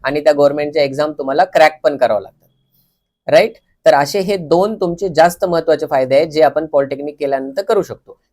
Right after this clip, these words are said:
तिसरा आणखीन एक फायदा म्हणलं तर काय की पॉलिटेक्निक जर केलं तुम्ही तर तुम्ही एक एंटरप्रेन्युअर होऊ शकता, म्हणजे तुम्ही एक उद्योजक होऊ शकता. तुम्ही स्वतःचा कोणता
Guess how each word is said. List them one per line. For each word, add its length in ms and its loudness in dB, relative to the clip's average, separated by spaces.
तिसरा 280 -2
आणखीन 300 -4
एक 140 -10
फायदा 220 0
म्हणलं 280 -6
तर 60 -6
काय 160 -2
की 140 -8
पॉलिटेक्निक 600 -4
जर 120 -4
केलं 280 -2
तुम्ही 260 -6
तर 120 4
तुम्ही 300 -2
एक 260 -4
एंटरप्रेन्युअर 540 0
होऊ 140 2
शकता, 340 -10
म्हणजे 160 -2
तुम्ही 200 -2
एक 80 -4
उद्योजक 440 4
होऊ 120 0
शकता. 320 -4
तुम्ही 260 -4
स्वतःचा 400 0
कोणता 260 -2